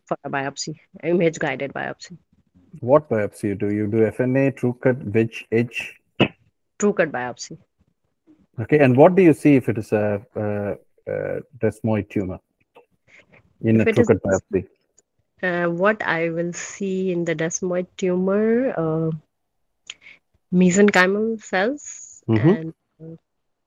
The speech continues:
Speaker 1: I don't remember the exactly immune histochemistry.
Speaker 2: Fine. So you, you, you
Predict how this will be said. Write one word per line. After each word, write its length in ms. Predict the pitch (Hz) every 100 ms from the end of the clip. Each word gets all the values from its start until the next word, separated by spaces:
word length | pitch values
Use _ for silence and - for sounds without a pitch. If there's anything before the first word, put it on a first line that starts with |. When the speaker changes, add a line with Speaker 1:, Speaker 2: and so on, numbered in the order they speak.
| _ _ _ _ _ _ _
Speaker 1:
I 140 | - 170
don't 220 | 175 185
remember 500 | 190 180 185 185 185
the 140 | 170 170
exactly 640 | 165 165 160 - 180 170
immune 360 | 165 165 165
histochemistry. 720 | 170 170 - 180 165 160 104 -
Speaker 2:
Fine. 300 | - - -
So 300 | 180 170 -
you, 200 | 156 165
you, 220 | 156 165
you 120 | 156